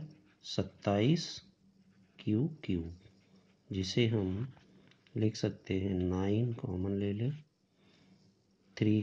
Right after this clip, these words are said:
क्यू क्यूब अंदर लिखते हैं, तो ये हो गया नाइन और ये एम, इसको यदि एम लिख दिया जाए तो नाइन एम के रूप का आ गया। अब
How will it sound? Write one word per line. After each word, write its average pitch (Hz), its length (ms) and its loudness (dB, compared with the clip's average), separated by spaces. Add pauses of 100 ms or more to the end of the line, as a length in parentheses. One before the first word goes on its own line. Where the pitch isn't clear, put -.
क्यू 107 320 -2 (240)
क्यूब 104 380 -4
अंदर 90 340 -2
लिखते 104 320 -4
हैं, 131 220 -4 (960)
तो 110 180 0
ये 92 180 0
हो 85 160 -2
गया 90 240 -2
नाइन 92 580 -2 (680)
और 92 160 -6
ये 95 220 -2 (560)
एम, 110 200 -12 (1040)
इसको - 240 -6
यदि 92 260 2 (880)
एम 95 220 0
लिख 90 180 -2
दिया 85 240 -6
जाए 87 200 -12 (540)
तो 95 60 -4
नाइन 95 440 0 (1000)
एम 90 340 0
के 98 160 -8
रूप 90 200 -8 (100)
का 95 100 -8
आ 90 120 -8
गया। 92 260 -10 (1120)
अब 113 220 4